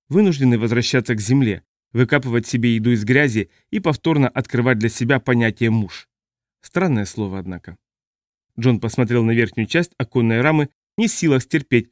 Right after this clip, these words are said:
пронзительный взгляд Финтана. «Цветная фотография справа — это изображение такой же надписи, только на другом берегу реки», сказал Дахини.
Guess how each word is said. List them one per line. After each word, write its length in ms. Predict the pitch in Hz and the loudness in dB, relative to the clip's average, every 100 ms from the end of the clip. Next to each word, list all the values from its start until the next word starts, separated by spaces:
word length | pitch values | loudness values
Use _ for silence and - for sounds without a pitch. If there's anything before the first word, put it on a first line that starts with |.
| _ | _
пронзительный 580 | - 190 131 123 120 120 | -2 0 2 0 2 0
взгляд 320 | 123 113 104 | 0 -4 -4
Финтана. 480 | - 113 - 87 87 _ _ _ _ _ _ _ _ _ _ _ - | -4 -4 -6 -10 -12 _ _ _ _ _ _ _ _ _ _ _ -6
«Цветная 400 | 123 110 120 117 | -4 0 0 0
фотография 560 | 117 120 110 113 117 | -2 -2 -2 -2 -4
справа — 420 | 104 - 170 131 - _ _ - | -6 -4 -4 -4 -8 _ _ -8
это 180 | 185 165 | -2 0
изображение 580 | 120 113 113 151 151 | 0 -2 0 2 2
такой 300 | 107 113 131 | 0 -2 0
же 180 | 110 123 | 0 0
надписи, 460 | 139 160 - - 113 | 0 0 -2 -6 -4
только 360 | - 131 127 | -2 -2 -2
на 160 | 123 127 | 0 0
другом 380 | 135 127 139 104 | 0 0 0 0
берегу 300 | 104 117 107 | 0 -2 0
реки», 380 | 127 - 92 - _ _ | -4 -4 -12 -12 _ _
сказал 320 | - 120 113 | -4 -2 -2
Дахини. 500 | 101 127 - 87 82 | -2 -6 -8 -10 -10